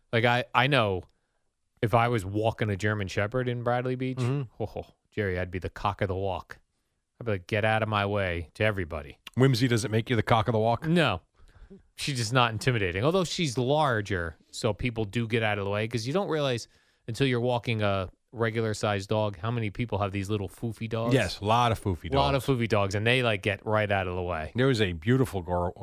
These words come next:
Speaker 2: girl walking on Char-, not Charlton, on, uh,
Speaker 1: King?
Speaker 2: one of, yeah, no, Hudson. No, Charlton. I'm sorry, Charlton. And she had this dog that looked like it could fit in the palm of my hand. Like,
Speaker 1: Yeah.
Speaker 2: what, it looked like she was walking a rat. And it was this tiny little dog. It was cute,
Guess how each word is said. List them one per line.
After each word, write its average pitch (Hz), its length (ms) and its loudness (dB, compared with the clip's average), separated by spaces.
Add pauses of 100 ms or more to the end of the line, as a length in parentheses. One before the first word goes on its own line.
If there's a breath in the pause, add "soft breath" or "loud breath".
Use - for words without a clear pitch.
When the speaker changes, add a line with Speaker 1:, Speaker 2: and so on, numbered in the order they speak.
Speaker 2:
girl 92 260 0
walking 95 340 -2
on 90 180 -2
Char-, 92 300 2
not 95 140 -2
Charlton, 78 440 -4 (140)
on, 92 280 -2
uh, 87 360 -4
Speaker 1:
King? 139 300 0 (180)
Speaker 2:
one 123 220 4
of, 92 140 -2
yeah, 107 180 -4 (800)
no, 147 80 0
Hudson. - 480 0
No, 110 140 0
Charlton. 87 440 0
I'm 101 100 -2
sorry, 71 260 -4
Charlton. 82 420 -2 (460 soft breath)
And 110 120 0
she 135 160 0
had 131 200 2
this 110 200 0
dog 120 380 0
that 107 120 -2
looked 107 140 -2
like 98 120 -2
it 90 120 -2
could - 160 -8
fit - 240 -4
in 113 60 -2
the 92 80 0
palm - 340 -4
of 101 100 -2
my 95 120 -2
hand. 101 420 2
Like, 82 100 -2
Speaker 1:
Yeah. - 60 -2
Speaker 2:
what, 160 140 4
it 156 160 0
looked 160 140 2
like 165 120 6
she 151 80 0
was 110 100 4
walking 127 220 4
a 95 80 6
rat. 101 280 4 (600)
And 113 80 2
it 107 40 4
was 98 120 0
this 87 240 -4
tiny 156 480 0
little 92 220 -2
dog. 85 280 2
It - 60 -2
was - 100 -2
cute, 254 320 6